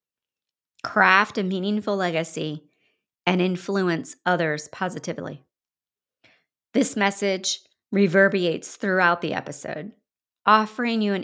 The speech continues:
intimate look at the power of hope, the importance of setting supportive environments, and the profound strength available when embracing the five G mindset. Gratitude,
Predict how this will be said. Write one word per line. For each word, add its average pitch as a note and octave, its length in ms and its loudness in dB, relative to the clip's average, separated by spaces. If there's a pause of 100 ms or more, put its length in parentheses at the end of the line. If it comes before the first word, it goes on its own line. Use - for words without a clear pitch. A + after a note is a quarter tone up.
intimate B3+ 480 -2
look E3 380 -6 (640)
at G3+ 120 -6
the A3 60 -4
power G3+ 400 2
of G3 80 -4
hope, - 380 -2 (800)
the B3 80 2
importance A3+ 640 0
of G#3 100 -4
setting G3+ 440 -2
supportive G3 520 -2
environments, E3+ 840 -2 (520)
and F#3+ 140 0
the G3 60 -4
profound G3 680 -2
strength G3 400 -6
available F3+ 760 -2
when F#3+ 220 -4
embracing F3+ 720 -4 (100)
the F#3 80 -2
five F3 500 0
G E3 240 -6
mindset. D#3 560 -6 (1080)
Gratitude, G3 680 0